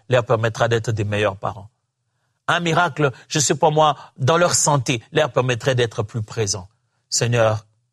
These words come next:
nous avons besoin d'un miracle. Viens au secours de ces parents, de ces leaders, de ces, de ces, de ces responsables de famille qui ont conscience de leur,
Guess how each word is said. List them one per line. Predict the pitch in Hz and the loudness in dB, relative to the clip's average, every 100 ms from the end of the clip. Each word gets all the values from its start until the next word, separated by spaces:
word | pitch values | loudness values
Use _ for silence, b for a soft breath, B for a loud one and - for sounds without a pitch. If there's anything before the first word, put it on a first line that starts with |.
| _ | _
nous | 127 117 | 0 0
avons | 113 117 | 2 0
besoin | 110 104 107 | 0 -2 -2
d'un | 98 92 | -4 -4
miracle. | 92 85 85 - _ _ _ _ _ _ _ _ - | -6 -8 -10 -14 _ _ _ _ _ _ _ _ -2
Viens | 156 | 0
au | 208 | 2
secours | 170 - 175 139 180 175 143 B - | 0 2 0 0 -2 0 -2 B 0
de | 123 | 2
ces | 147 - 143 | 2 0 -2
parents, | 117 - - 143 123 123 | -4 -6 -2 0 0 0
de | 123 | 0
ces | 135 - 147 | 0 0 0
leaders, | 135 135 147 131 135 123 98 B B B - | 0 0 2 2 4 4 2 B B B 0
de | 151 | 0
ces, | - 170 143 - B 143 | 2 0 -2 -4 B -2
de | 170 | 0
ces, | - 185 - - | 2 0 -4 -2
de | 151 | 0
ces | - | 2
responsables | 156 180 196 - 170 156 190 160 131 | 2 0 0 -2 -2 0 2 2 2
de | 123 | 0
famille | - 139 120 117 104 b b _ | 0 0 0 -2 -10 b b _
qui | 180 | 0
ont | 180 | 0
conscience | - 226 226 - - 208 202 151 117 - | 2 2 2 2 0 2 2 2 0 0
de | 135 | 0
leur, | 131 131 | 2 0